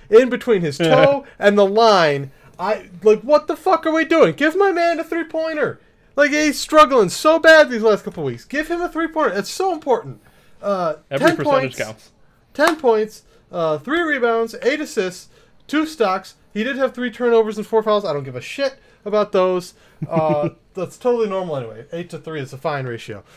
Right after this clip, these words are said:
Speaker 1: Um, like, multiple right-handed finishing attempts, one of which gets blocked by just, like, a really good rotation from, uh, um,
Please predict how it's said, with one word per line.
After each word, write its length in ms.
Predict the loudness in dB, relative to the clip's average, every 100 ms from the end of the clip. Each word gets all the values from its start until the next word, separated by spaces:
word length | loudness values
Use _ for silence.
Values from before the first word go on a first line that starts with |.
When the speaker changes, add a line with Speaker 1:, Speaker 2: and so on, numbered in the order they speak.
| -20 -14
Speaker 1:
Um, 520 | -8 -4 -4 -6 -8 -16 _ -20 _ _ _ _ _ -4
like, 240 | -4 -4 _ _ _ _ _ _ -8
multiple 520 | 2 2 2 -2 2
right-handed 480 | 2 0 -2 -4 -6
finishing 320 | -6 -8 -12
attempts, 400 | -14 -18 -20 -20 _ -8
one 240 | -2 0
of 140 | 0
which 220 | -2 -4 -6
gets 180 | -6
blocked 500 | -6 -2 -2 -2 -6 -20 _ _ -2
by 140 | 0
just, 180 | 0 -4
like, 100 | -4
a 60 | -4
really 300 | 0 0 0
good 220 | -2 -4
rotation 540 | -4 -2 -4 -4 -8
from, 340 | -6 -6 -6 -8
uh, 320 | -8 -10 -12 _ _ _ _ _ -10
um, 500 | -8 -8 -10 -12